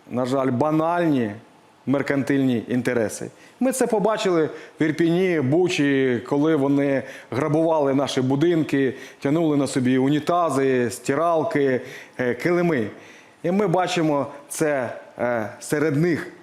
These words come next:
в їх підрозділах. Вони, е, агресивні навіть один до одного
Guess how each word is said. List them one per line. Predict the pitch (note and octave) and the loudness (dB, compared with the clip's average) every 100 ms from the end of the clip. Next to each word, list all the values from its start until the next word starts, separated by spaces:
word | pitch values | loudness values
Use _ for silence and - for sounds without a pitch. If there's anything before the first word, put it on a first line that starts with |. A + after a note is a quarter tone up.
| G#2+ | -6
в | G#2 | 0
їх | D3 - | 0 0
підрозділах. | C#3 D3+ D#3 A2 G2+ G#2 - - - - - - | 0 2 0 -2 -4 -8 -20 -20 -20 -20 -20 -6
Вони, | D3 F#3+ G#3 G#3+ G3 | -2 0 2 2 0
е, | F3+ C#3 - C#3 C#3+ | 0 -2 -2 -2 0
агресивні | D3 D#3+ F3 - A3+ G#3 E3 | 0 0 -2 0 2 2 2
навіть | D#3 F3+ F3 E3 - | 2 2 0 0 0
один | F3 F3+ F#3 | 0 2 2
до | F3 A3 A#3 | 2 2 2
одного | G3 C#3+ A2 A2+ | 2 0 2 0